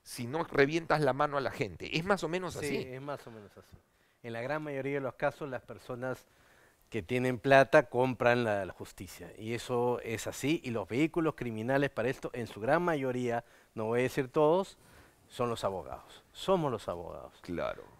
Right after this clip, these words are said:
Speaker 2: Que somos la puertita para que podamos, pueda, que tu expediente corra más rápido, para que una sentencia pueda salir a tu favor. Y los magistrados y los fiscales, en su gran mayoría, están esperando.
Speaker 1: ¿Y cómo es tu historia? O sea,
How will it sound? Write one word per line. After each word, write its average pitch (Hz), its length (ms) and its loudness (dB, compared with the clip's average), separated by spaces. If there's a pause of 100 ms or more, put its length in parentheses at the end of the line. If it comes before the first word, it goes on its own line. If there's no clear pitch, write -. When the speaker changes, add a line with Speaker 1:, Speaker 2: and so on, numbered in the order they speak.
Speaker 2:
Que 135 400 4 (100)
somos 131 300 -4
la 117 100 0
puertita 123 680 0
para 110 300 0
que 113 420 -2
podamos, 92 480 -8
pueda, 107 420 -4
que 98 120 -14
tu 107 100 -14
expediente 104 480 -8
corra 110 240 -4
más 123 160 -2
rápido, 151 760 6 (420)
para 101 240 2
que 117 100 -8
una 113 140 -4
sentencia 104 480 -8
pueda 101 220 -8
salir 101 280 -8
a 98 40 -10
tu 101 120 -14
favor. 160 560 0 (400)
Y 226 240 0
los 185 160 4
magistrados 131 720 4
y - 20 -4
los 110 120 -6
fiscales, - 440 -2
en 110 80 -2
su - 140 -12
gran 131 300 4
mayoría, 170 760 6 (680)
están 98 300 -8
esperando. 98 600 -2 (240)
Speaker 1:
¿Y 156 80 -8
cómo 381 340 0
es - 140 -4
tu - 80 -10
historia? 101 420 -4
O - 40 -8
sea, 113 200 -4